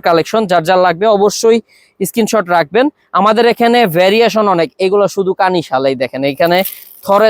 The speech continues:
থরে কানি শাল সাজানো আছে, আপনারা নিতে পারবেন। চলে আসবেন ঢাকা নিউ মার্কেটে। আর আপনারা ভাইবেন না যে মাল এতটুকুই, এটা যে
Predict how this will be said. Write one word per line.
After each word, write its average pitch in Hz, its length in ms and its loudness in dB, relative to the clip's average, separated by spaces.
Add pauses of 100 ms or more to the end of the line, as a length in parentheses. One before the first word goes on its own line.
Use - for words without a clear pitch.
থরে 190 180 0 (100)
কানি 190 240 -2
শাল 180 200 0
সাজানো 202 360 -2 (100)
আছে, - 140 -4 (100)
আপনারা 180 260 0 (380)
নিতে 233 260 0 (100)
পারবেন। 220 240 0 (120)
চলে 240 260 2
আসবেন 214 220 -2 (100)
ঢাকা 208 180 -2
নিউ 208 240 2
মার্কেটে। 202 320 -4 (300)
আর 160 200 0
আপনারা 202 320 0
ভাইবেন 190 280 2
না 208 120 2
যে 196 40 2
মাল 185 240 2
এতটুকুই, 151 580 -2 (340)
এটা 208 160 0 (120)
যে 233 80 4